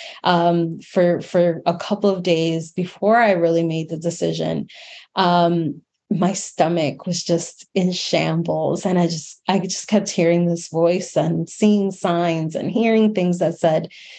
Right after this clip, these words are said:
"Don't do it, don't do it, don't do it." And then finally,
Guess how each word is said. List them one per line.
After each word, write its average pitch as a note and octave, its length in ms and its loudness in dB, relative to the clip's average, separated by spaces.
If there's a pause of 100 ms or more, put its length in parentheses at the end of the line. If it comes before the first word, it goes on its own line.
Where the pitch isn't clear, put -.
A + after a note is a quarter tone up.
(320)
"Don't F3 340 0
do D#3+ 220 -2
it, C#3 260 -6
don't E3+ 260 2
do D#3 240 -4
it, - 220 -8
don't D#3+ 240 0
do D2 200 -2
it." - 200 -6 (600)
And G3 160 2
then F#3+ 140 2
finally, E3+ 720 2